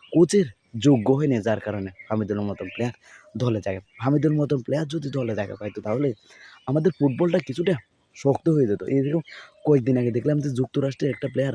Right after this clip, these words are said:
সে ক্লাব হয়ে সে বাংলাদেশের লাল সবুজের পতাকা হয়ে খেলতে চাইতেছে। তাহলে আমাদের এই প্লেয়ারগুলো যদি আমরা আনতে পারি তাহলে আমাদের দলটা অনেক শক্ত হবে। আরেকটা কাজ তো হবে যে আমাদের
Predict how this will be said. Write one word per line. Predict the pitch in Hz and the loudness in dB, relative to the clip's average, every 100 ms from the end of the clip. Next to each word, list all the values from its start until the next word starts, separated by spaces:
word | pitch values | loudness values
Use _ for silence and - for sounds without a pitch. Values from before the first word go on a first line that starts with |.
| - - - _ - | -8 -20 -20 _ -2
সে | 120 110 107 101 104 - | 2 4 4 0 -2 0
ক্লাব | 123 151 185 | 2 4 6
হয়ে | 156 117 - _ _ | 6 4 -4 _ _
সে | - | -4
বাংলাদেশের | 131 123 110 101 110 147 | 0 0 0 -2 -4 -2
লাল | 110 113 | 0 2
সবুজের | 147 175 180 143 | 2 2 0 0
পতাকা | 123 98 | -4 -4
হয়ে | 110 | -6
খেলতে | 107 101 101 | -4 -6 -4
চাইতেছে। | 104 95 - 87 _ _ _ _ _ _ - - - _ _ _ | -6 -8 -14 -16 _ _ _ _ _ _ -20 -20 -20 _ _ _
তাহলে | 98 90 107 | -12 -2 0
আমাদের | 107 92 104 120 - - - | 0 -2 -4 -6 -8 -20 0
এই | 135 139 | 4 6
প্লেয়ারগুলো | 131 135 147 160 175 160 | 4 2 2 4 4 4
যদি | 160 | 2
আমরা | 120 107 135 123 _ _ _ _ _ - _ - _ - | 0 -2 -8 -10 _ _ _ _ _ -20 _ -20 _ 0
আনতে | 135 127 | 0 2
পারি | 107 104 98 | -2 -6 -4
তাহলে | 104 | -4
আমাদের | 113 120 120 | -2 -2 -4
দলটা | 113 110 107 135 | -4 -4 -2 -2
অনেক | 131 107 - | -2 -4 -8
শক্ত | 113 117 | -10 -8
হবে। | - | -4
আরেকটা | 135 160 208 | -2 0 0
কাজ | 180 147 - | 0 0 -2
তো | 135 | -4
হবে | 135 | -2
যে | |
আমাদের | 123 127 147 | 0 0 -2